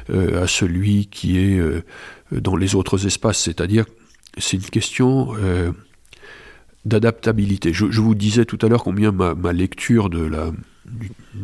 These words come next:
des espaces, euh, dans lesquels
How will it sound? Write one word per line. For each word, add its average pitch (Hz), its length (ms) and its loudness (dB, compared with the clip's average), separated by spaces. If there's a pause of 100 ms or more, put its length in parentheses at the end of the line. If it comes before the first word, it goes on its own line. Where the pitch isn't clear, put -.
(400)
des 101 300 -2
espaces, - 540 0
euh, 87 260 -2 (340)
dans 95 140 -4
lesquels 92 500 0